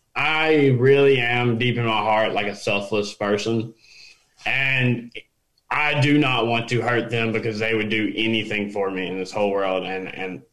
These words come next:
they're my support system. And as far as family, like, I have some friends that are, like, just so deep family to me, and seeing them hurt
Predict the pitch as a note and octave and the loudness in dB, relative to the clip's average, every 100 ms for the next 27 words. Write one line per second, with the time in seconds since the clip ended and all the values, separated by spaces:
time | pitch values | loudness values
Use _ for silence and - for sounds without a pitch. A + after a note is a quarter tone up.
0 | _ _ _ - A#2 A#2 A2+ A2+ - - | _ _ _ -6 -2 0 0 -4 -10 -4
1 | A#2 G2+ A2+ G#2+ - A2 G#2+ G#2 G2+ G2+ | -2 -2 -4 -6 -4 -4 -4 -4 -6 -8
2 | _ _ A2+ A#2+ - C3+ A#2 - A#2+ A#2+ | _ _ -6 -4 -2 0 -2 -4 -2 0
3 | B2 A2+ G#2 G#2 B2 C#3+ C3+ A2+ G#2 A#2 | 0 0 -2 -2 -2 -2 -2 -4 -4 -2
4 | A#2 A2 G#2 G#2 G2 G2 F#2 E2 - _ | 0 -2 -2 -2 0 0 0 -4 -12 _
5 | - _ _ _ _ _ _ _ A#2 A#2+ | -20 _ _ _ _ _ _ _ -4 -4
6 | - - - _ _ - - C#3+ C3 A#2+ | -4 -8 -12 _ _ -8 -2 2 2 2
7 | A#2+ B2 A#2 A#2 - B2 A#2 A#2 A#2 A2 | 2 0 0 -2 -6 -4 -2 0 0 0
8 | G#2 G#2 G2 F2+ E2 G#2+ G#2+ G#2 G2 - | 0 0 0 -2 -4 -4 -2 -2 -4 -10
9 | - - _ - - - D3 C#3 C#3+ C#3 | -20 -20 _ -12 -6 -2 2 2 4 6
10 | C3 A2 B2+ B2+ A2+ - A#2 A2+ B2+ C3 | 6 4 0 0 0 -2 0 2 2 0
11 | - | -10